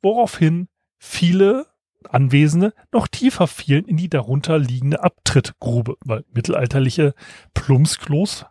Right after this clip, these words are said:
verfügten halt, wie heutzutage auch bei Plumpsklos öfters der Fall, über eine Jauchegrube, mehr oder weniger.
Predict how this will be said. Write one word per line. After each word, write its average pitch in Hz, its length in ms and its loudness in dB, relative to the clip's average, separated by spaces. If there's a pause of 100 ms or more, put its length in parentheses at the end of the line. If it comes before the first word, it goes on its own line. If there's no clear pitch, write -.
(320)
verfügten - 600 -2
halt, 170 280 0
wie 123 100 -2
heutzutage 117 540 -4
auch 110 160 -6
bei 117 400 -2
Plumpsklos 151 720 -2 (140)
öfters - 360 -4
der 113 100 -12
Fall, 170 300 -2 (400)
über 202 160 4
eine 202 240 0 (460)
Jauchegrube, 123 840 2
mehr 113 160 -2
oder 95 180 -14
weniger. 127 360 -14